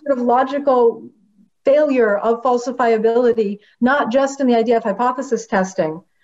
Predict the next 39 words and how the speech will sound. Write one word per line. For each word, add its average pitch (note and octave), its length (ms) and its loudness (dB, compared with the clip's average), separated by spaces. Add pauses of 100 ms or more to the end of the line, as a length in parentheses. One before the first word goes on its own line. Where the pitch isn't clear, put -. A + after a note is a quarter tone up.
(220)
but C4 120 2
also C#4 360 0
in B3 120 0
the A#3+ 100 2
idea A3+ 360 2
of G#3+ 100 -4
trusted A3+ 480 -2
data. G3+ 460 -2 (1300)
Um, G#3+ 360 2 (120)
and A#3 180 0
I A#3+ 80 0
don't, D4 320 0
I C#4 60 0
don't F4+ 180 -2
really E4+ 220 2
know D4+ 120 4
how C#4+ 80 0
to C#4 80 0
fix D4+ 300 -6
that. - 300 -4 (120)
I G#3+ 120 0
would B3 160 0
love D4+ 260 2
to C#4 80 -8
know A#3 140 2
how G3 80 -2
to F3+ 60 -4
fix F#3+ 320 -6
that. - 300 -2 (160)
Um, G3+ 380 0 (480)
education D4+ 640 0
seems E4 360 0
like C#4+ 180 0
a C4+ 60 0
good C4 160 2
way C#4 120 2
to C4 100 -2
do A3 220 2
it, E4+ 200 0